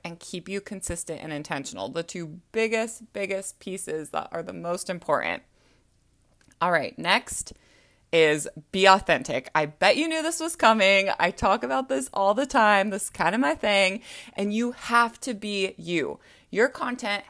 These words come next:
has to showcase the real you. You cannot expect people to connect with your logo, your graphics, or anything else you have to say if you aren't showing up, being yourself, and letting people in.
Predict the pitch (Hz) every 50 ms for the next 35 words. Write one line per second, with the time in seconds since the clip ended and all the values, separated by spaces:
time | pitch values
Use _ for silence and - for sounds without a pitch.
0 | _ - - 220 196 202 208 208 - - 233 226 - - 202 185 185 180 - 202
1 | 180 170 170 - - - 175 175 170 160 170 185 208 170 170 180 151 165 156 117
2 | 67 - - - _ _ _ _ - 170 - 190 175 175 170 165 165 175 185 202
3 | - 214 208 - - - 202 196 190 - - - 196 180 175 - 165 160 156 160
4 | 156 - - - - _ - - 196 185 185 180 185 185 185 185 - 170 170 165
5 | 165 165 165 156 160 175 202 202 202 208 185 185 175 160 143 165 165 160 - 180
6 | 180 180 180 - 180 170 - - - 180 180 - - _ 185 190 214 254 269 -
7 | 285 262 254 - - - 214 226 220 214 190 294 - - 190 - - - 175 156
8 | 160 202 269 381 - - - - - - 185 175 - 190 180 - _ - 170 175
9 | 202 220 - - 311 294 311 339 294 240 196 190 196 190 - _ - _ - 185
10 | 185 196 208 226 240 247 233 - - 180 165 175 175 - _ - 180 180 180 170
11 | 170 170 175 180 190 180 - - 180 170 170 - 175 170 - _ - 156 151 135
12 | - - 151